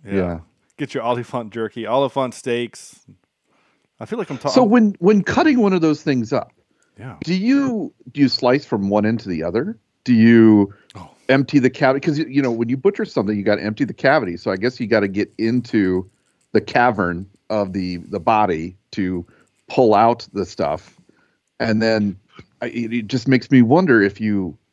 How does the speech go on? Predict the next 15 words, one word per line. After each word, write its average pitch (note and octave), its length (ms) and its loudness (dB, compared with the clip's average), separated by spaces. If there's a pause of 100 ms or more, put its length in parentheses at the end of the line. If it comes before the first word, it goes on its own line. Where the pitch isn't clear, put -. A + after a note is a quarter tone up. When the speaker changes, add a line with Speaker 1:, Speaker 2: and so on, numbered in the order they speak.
(160)
Speaker 2:
you - 100 -12
know, F#2+ 80 -6
do G2+ 140 -10
you A2 60 -4
take A#2 260 0
a G2 60 0
giant, G2+ 640 0 (580)
like, G3+ 240 -6
tree - 360 4
saw C#3 460 2 (240)
and, G2 280 -4
and F#2+ 420 -4
<laughs> - 40 -20
chop A#2+ 320 -2
it C#3 240 0